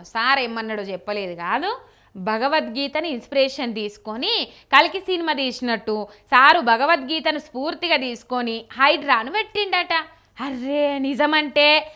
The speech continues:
ఆయననే చెప్పిండు ఆ మాట, కావాలంటే చూడుండ్రి. సీఎం సారు మాటలు చూస్తుంటే సారు ఒక వర్గానికి ఇన్స్పిరేషన్ అని మెచ్చుకుంటుర్రు నెటిజన్లు.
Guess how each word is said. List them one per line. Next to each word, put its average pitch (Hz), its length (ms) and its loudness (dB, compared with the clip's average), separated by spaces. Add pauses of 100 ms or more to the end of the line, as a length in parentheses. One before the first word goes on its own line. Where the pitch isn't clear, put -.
(140)
ఆయననే 359 460 8
చెప్పిండు 359 460 0
ఆ 294 100 6
మాట, 269 320 4
కావాలంటే 277 760 2
చూడుండ్రి. 226 480 -4 (340)
సీఎం 359 380 2
సారు 349 280 10
మాటలు 349 460 6
చూస్తుంటే 349 520 4
సారు 349 320 10
ఒక 359 200 4
వర్గానికి 330 580 8
ఇన్స్పిరేషన్ 349 540 0
అని 359 120 2
మెచ్చుకుంటుర్రు 359 680 0
నెటిజన్లు. 370 760 4